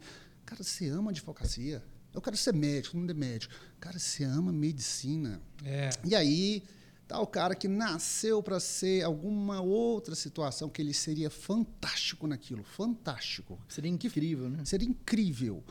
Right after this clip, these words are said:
Speaker 1: sabe? Ele se sentiria um cara preenchido. Talvez o propósito de Deus pra vida dele fosse ser tecladista ali na igreja. Tô falando já alguma coisa que é referente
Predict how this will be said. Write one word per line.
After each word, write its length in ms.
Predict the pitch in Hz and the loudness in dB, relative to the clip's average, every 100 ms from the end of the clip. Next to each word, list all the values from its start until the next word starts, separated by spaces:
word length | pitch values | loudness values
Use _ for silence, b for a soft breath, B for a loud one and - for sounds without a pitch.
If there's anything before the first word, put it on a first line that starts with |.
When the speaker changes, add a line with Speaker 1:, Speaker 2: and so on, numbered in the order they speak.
| B | B
Speaker 1:
sabe? 320 | - - 170 170 | -8 -2 0 2
Ele 80 | |
se 140 | 156 170 | 2 0
sentiria 720 | - 190 - 180 180 202 180 B B | 2 2 2 2 4 2 2 B B
um 100 | 185 | 0
cara 280 | - 180 175 | 0 0 -2
preenchido. 800 | - 196 214 190 - - 190 143 | 0 2 2 4 6 6 4 2
Talvez 280 | - 170 190 | 0 0 0
o 60 | |
propósito 380 | 196 190 180 185 | 0 -2 0 0
de 40 | 175 | 0
Deus 160 | 180 | -2
pra 140 | - 175 | 0 -2
vida 120 | 170 | 0
dele 160 | 160 175 | 0 -2
fosse 320 | - 175 - | -2 -2 0
ser 360 | - 196 196 - B B - | 2 4 4 2 B B -2
tecladista 580 | 220 220 208 175 220 202 | 0 2 0 2 0 2
ali 140 | 202 | 2
na 100 | 196 | 2
igreja. 640 | 151 143 175 190 175 185 - - | 4 6 6 6 4 0 -2 -10
Tô 60 | |
falando 340 | 165 180 180 180 | -4 0 2 2
já 100 | 170 | 2
alguma 220 | 165 170 | 2 2
coisa 240 | 143 165 | 0 -4
que 100 | 143 | -2
é 40 | 156 | 0
referente 500 | 143 156 160 147 | 0 0 0 0